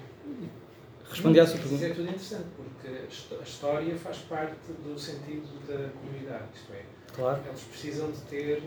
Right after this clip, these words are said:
Speaker 2: eh, um, estudar, precisam de ter memória, tudo isso. Ahm, e desse ponto de vista não,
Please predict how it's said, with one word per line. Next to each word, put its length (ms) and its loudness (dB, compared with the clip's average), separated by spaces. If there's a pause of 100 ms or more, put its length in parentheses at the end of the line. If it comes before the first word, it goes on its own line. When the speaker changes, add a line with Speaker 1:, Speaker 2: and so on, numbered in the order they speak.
Speaker 2:
eh, 240 -4
um, 680 -14
estudar, 460 -2
precisam 260 -6
de 60 -12
ter 120 -8 (160)
memória, 640 -2 (240)
tudo 160 -14 (220)
isso. 180 -16 (840)
Ahm, 520 -4 (1300)
e 40 -12 (120)
desse 180 -10
ponto 180 -8
de 80 -10
vista 240 -6
não, 260 0